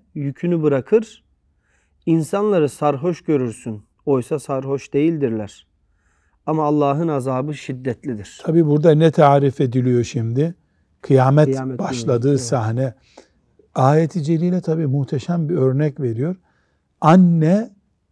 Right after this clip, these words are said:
Speaker 2: emzirdiği çocuğunu fırlatıp atıyor. Dünyada yapılacak en son şey bu herhalde. Yani anne çocuğunu bırakar mı? Fakat öyle bir şey ki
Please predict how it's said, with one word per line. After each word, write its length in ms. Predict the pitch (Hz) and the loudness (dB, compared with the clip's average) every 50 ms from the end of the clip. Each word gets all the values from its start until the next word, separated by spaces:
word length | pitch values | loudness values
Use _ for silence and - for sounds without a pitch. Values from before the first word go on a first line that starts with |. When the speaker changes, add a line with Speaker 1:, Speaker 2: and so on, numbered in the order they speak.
| _ _ - | _ _ -2
Speaker 2:
emzirdiği 840 | 139 135 151 160 160 151 131 135 165 170 160 151 147 185 196 185 | 0 2 4 4 2 2 0 0 0 0 0 0 0 0 0 0
çocuğunu 460 | 143 - 170 151 151 170 180 185 185 | 0 -2 -4 -2 0 0 2 2 0
fırlatıp 500 | 160 - 175 151 160 165 151 - 214 214 | 0 -2 -4 -2 -2 -2 -2 -2 -4 -4
atıyor. 360 | 220 147 - - 160 131 95 80 _ _ _ _ _ _ _ _ _ _ _ _ _ _ _ _ _ _ _ _ _ _ _ _ | -4 -4 -4 -4 -6 -6 -6 -8 _ _ _ _ _ _ _ _ _ _ _ _ _ _ _ _ _ _ _ _ _ _ _ _
Dünyada 460 | - 196 214 214 202 180 175 156 180 | 0 2 2 2 2 0 0 0 0
yapılacak 680 | 170 160 151 156 151 - 196 190 170 160 208 208 196 208 _ _ _ _ _ _ _ _ - | 0 2 2 0 0 0 -2 -2 -2 -2 -4 -4 -4 -6 _ _ _ _ _ _ _ _ -2
en 140 | - 185 208 | 2 2 2
son 220 | 196 202 214 208 190 | 4 2 2 0 0
şey 280 | - 208 202 196 170 | 2 2 0 0 2
bu 80 | 165 147 | 0 0
herhalde. 320 | 131 127 123 117 113 117 | 0 -2 -2 -4 -6 -6
Yani 180 | 120 117 117 - | -6 -6 -6 -8
anne 360 | - - 127 135 139 165 156 | -4 -2 -2 0 0 0 -2
çocuğunu 480 | - - 139 127 127 165 180 185 170 131 | -2 -4 -6 -2 -2 0 0 0 0 0
bırakar 380 | 123 131 120 - 160 175 165 | -2 -4 -2 0 0 0 0
mı? 180 | 147 123 104 - _ _ _ _ _ _ _ _ _ _ _ | 0 -4 -8 -10 _ _ _ _ _ _ _ _ _ _ _
Fakat 260 | - - 160 165 190 | -4 -2 -2 0 0
öyle 320 | 180 143 151 165 190 180 | 2 2 2 4 2 0
bir 80 | 156 135 | 0 -2
şey 280 | - - 127 117 110 | -4 -4 -4 -4 -4
ki 280 | 104 - 208 226 254 285 | -6 -4 -4 -4 -4 -4